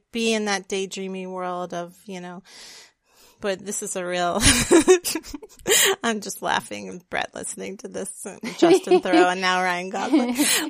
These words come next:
Speaker 1: But just, <laughs> but I manifested Brett, who's my perfect partner, who I love
Speaker 2: Mm-hmm.
Speaker 1: so much. So he's not at all, as I said, not at all jealous. So I don't know why I'm saying,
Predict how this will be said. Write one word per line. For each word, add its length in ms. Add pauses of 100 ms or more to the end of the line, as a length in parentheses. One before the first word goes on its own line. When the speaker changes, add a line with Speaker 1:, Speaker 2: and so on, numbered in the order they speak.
Speaker 1:
But 320
just, 640
<laughs> 440
but 300
I 180
manifested 920
Brett, 240
who's 220
my 180
perfect 600
partner, 760 (100)
who 80
I 180
love 200
Speaker 2:
Mm-hmm. 140
Speaker 1:
so 180
much. 180 (420)
So 440 (920)
he's 220
not 200
at 120
all, 180 (100)
as 220
I 60
said, 320
not 260
at 80
all 140
jealous. 420
So 280
I 120
don't 160
know 120
why 140
I'm 120
saying, 380